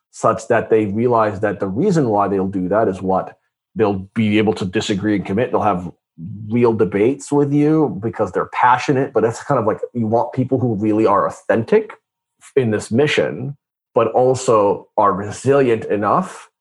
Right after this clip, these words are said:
to realize that if something is not going their way, they're willing to agree with teamwork.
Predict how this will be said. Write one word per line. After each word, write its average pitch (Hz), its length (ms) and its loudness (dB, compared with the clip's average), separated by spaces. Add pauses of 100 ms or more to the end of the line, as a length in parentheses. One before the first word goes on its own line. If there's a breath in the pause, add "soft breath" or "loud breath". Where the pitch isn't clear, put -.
to 123 120 -4
realize 107 600 0
that 98 380 0 (580)
if 110 200 -2
something 117 380 0
is 95 120 -6
not 107 220 0
going 107 300 2
their 98 160 2
way, 139 480 4
they're 113 120 4
willing 104 360 0
to 98 160 -6
agree 101 300 -4
with 95 180 -6
teamwork. 87 520 -8